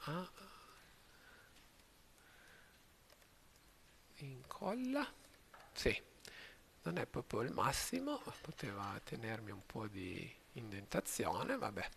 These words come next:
Console log è l'equivalente della print, eh? Ehm,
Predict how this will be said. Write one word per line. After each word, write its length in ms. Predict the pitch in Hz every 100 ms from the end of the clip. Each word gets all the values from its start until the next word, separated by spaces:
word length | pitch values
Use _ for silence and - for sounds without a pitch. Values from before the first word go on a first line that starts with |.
| - - - - - - - - - - - - - -
Console 540 | - 214 220 254 262 220
log 260 | 214 233
è 60 | 214
l'equivalente 720 | 180 - 160 160 165 175 185
della 240 | 175 143
print, 840 | - 139 131 110 107 - 131 120 123 - -
eh? 260 | 165 151 165 156 - - - - - - - - - - - - - - - - -
Ehm, 920 | - 139 135 139 135 135 131 131 131